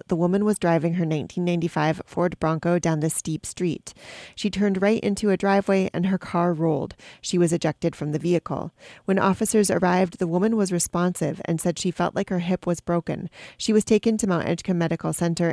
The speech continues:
and later medevaced to Anchorage for treatments for her injuries. City Public Works staff cleared the vehicle from the roadway. Officers are still investigating the cause of the accident to confirm whether it was caused by operator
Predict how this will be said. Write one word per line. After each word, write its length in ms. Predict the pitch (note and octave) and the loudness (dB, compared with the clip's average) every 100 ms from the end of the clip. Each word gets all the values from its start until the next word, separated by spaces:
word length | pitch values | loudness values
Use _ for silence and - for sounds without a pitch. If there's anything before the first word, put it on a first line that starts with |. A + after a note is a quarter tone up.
| - | 0
and 160 | E3+ | 0
later 260 | E3+ F#3+ G#3 | 0 2 2
medevaced 520 | F3 E3 D#3+ D3+ - | 2 0 -2 -4 -8
to 140 | - F3 | -6 -2
Anchorage 460 | G3 G3+ E3+ C#3+ | 0 2 0 -2
for 180 | - D#3+ | -6 -8
treatments 420 | - E3+ - E3 | -6 -6 -4 -4
for 160 | - - | -6 -6
her 140 | D#3 | -4
injuries. 600 | - F3 E3 D3 - - - - - - | -2 -2 0 -4 -6 -10 -12 -20 -20 -8
City 240 | - F#3 | -2 0
Public 340 | F#3 F#3 E3+ - | 0 0 0 0
Works 320 | G#3 G#3+ - | -2 -2 -6
staff 420 | - - F#3 F#3 - | -6 -2 0 -2 -4
cleared 300 | G3 G#3 G3+ | -2 0 0
the 60 | |
vehicle 380 | F3+ F3 - F3 | 0 0 0 -2
from 220 | - E3 | -2 -2
the 80 | D#3 | 0
roadway. 540 | D#3+ F3 D#3 - E3 - - | 2 0 0 -4 -6 -8 -4
Officers 540 | D#3+ - F3 F3 D#3+ | -2 -2 0 0 0
are 140 | - | 0
still 240 | D#3 G3 G3+ | -2 0 0
investigating 720 | G3+ F3 F3 - F#3 F#3 F3+ | 0 0 -2 -2 -2 -2 -2
the 80 | E3+ | -4
cause 340 | - G3 A3 | -2 0 0
of 60 | F#3+ | 0
the 80 | |
accident 580 | F3 F3 - G#3 B3 B3+ - - - - | -2 -2 -4 -4 -4 -6 -14 -20 -18 -4
to 100 | A3+ | 0
confirm 440 | A3+ G#3 A3 G#3+ | 0 2 2 2
whether 200 | G3 F3 | 2 2
it 60 | D3 | 2
was 140 | E3 | -2
caused 340 | - E3+ E3+ | 0 0 0
by 100 | E3+ C#3 | -2 -2
operator 520 | D#3 - E3 D#3+ | -2 0 0 2